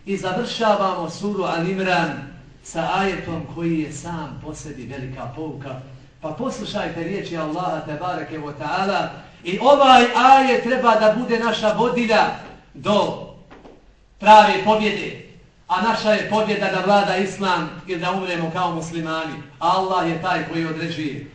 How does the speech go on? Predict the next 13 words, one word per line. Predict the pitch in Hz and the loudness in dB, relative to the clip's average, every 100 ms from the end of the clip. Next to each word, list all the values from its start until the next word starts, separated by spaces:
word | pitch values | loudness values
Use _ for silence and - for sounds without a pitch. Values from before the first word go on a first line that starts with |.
| - | -16
Ja, | 175 202 202 190 | -4 0 2 2
ejuhalladina | 190 185 175 180 175 185 190 180 180 | 0 0 -2 -4 -4 -2 0 -2 -2
amanu, | 196 190 180 156 - - - | 0 0 -2 -6 -10 -16 -8
isbiru | 247 214 - 214 220 214 | -6 -6 -6 -4 0 2
wa | 202 190 180 | 2 0 -2
sabiru | 185 214 226 220 208 208 | 2 4 6 4 2 0
wa | 190 190 185 196 | 0 0 2 2
rabitu, | 170 233 208 - 202 160 - - - 180 | 2 2 0 -2 -2 -2 -6 -14 -10 -4
wattaqullaha | 220 - 214 208 202 208 208 196 196 | -4 0 0 2 2 6 6 6 4
la'allakum | 180 196 185 180 185 165 | 4 2 0 -4 -8 -8
tuflihun. | 185 - 190 196 185 156 120 - - - | -8 -8 -8 -6 -6 -6 -10 -14 -18 -6
O | 214 240 233 | 0 4 4
vjernici, | 226 247 233 208 - 196 151 | 2 2 2 0 -2 -2 -4